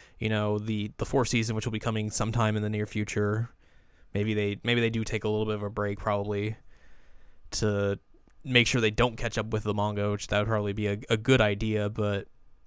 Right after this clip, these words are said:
you know, they are presenting some, some teases in the last couple of episodes of season three where to build up to season four. So, like, that, that stuff seems real interesting. But yeah,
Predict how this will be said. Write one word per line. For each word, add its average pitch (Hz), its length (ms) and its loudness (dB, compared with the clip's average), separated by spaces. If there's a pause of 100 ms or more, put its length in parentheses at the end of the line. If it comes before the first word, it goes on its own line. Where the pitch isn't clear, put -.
(140)
you 117 100 -2
know, 110 100 2
they 117 100 8
are 123 160 10
presenting 120 400 6
some, 107 460 0 (560)
some - 180 2
teases 123 960 8 (800)
in 117 160 0
the 113 80 4
last 113 260 6
couple 113 200 4
of 113 60 6
episodes 107 320 0
of 107 60 -4
season 110 240 -4
three 104 240 -2
where 104 480 -2 (300)
to 117 80 -2
build 113 160 6
up 107 100 0
to 113 140 0
season 107 240 0
four. 107 200 0
So, 104 220 -2
like, 104 180 -2
that, 107 240 -2
that 110 140 0
stuff 113 140 -2
seems 107 240 -6
real 107 100 -2
interesting. 107 320 -6
But 107 140 0
yeah, 107 220 2